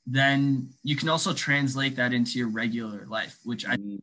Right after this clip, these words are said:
Speaker 2: that's it, right.
Speaker 1: people
Speaker 2: Exactly.
Speaker 1: often don't realize. Um,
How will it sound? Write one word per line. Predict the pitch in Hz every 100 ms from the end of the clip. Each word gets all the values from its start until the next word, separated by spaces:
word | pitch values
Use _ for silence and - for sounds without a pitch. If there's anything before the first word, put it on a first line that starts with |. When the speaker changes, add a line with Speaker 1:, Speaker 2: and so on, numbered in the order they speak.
| -
Speaker 2:
that's | 98 -
it, | 101
right. | 101 98 -
Speaker 1:
people | 151 -
Speaker 2:
Exactly. | 101 95
Speaker 1:
often | 139 139 151 135
don't | 139 131 117
realize. | 127 156 180 226 - - - -
Um, | 127 123 123 120 120 113